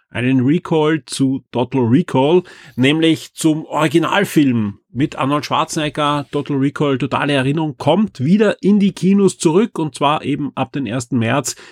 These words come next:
in ausgesuchten Kinos. Genauso ab dem vierten dritten gibt's Der Pate eins, zwei und drei. Anlass ist da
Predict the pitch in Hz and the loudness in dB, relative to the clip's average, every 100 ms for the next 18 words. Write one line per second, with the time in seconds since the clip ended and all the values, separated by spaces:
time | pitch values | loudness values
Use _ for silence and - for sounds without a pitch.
0 | _ - 127 - - 113 120 - 120 127 | _ 0 0 0 -4 -2 -2 -4 -2 -2
1 | 120 - 120 120 139 175 160 110 - - | -2 -2 -2 -2 2 4 4 2 0 -6
2 | - - - - 143 156 202 220 208 - | -10 -20 -6 0 2 2 2 4 2 0
3 | 185 - 175 165 - 269 - 240 117 147 | -4 0 -2 -2 0 0 0 -2 0 -2
4 | - 196 233 - - - - 120 127 131 | -2 -2 -2 -2 -4 -4 -4 0 0 0
5 | 165 185 202 - _ - 120 156 - - | 0 0 -2 -8 _ -2 0 0 -4 -4
6 | 143 139 143 - 127 120 _ 113 107 110 | 0 0 0 0 0 0 _ 0 2 2
7 | 127 190 226 - _ - 131 147 143 151 | 2 2 0 -4 _ -8 -4 -2 -4 -4
8 | - - 147 - 135 131 139 | -6 -4 -4 -2 0 0 -2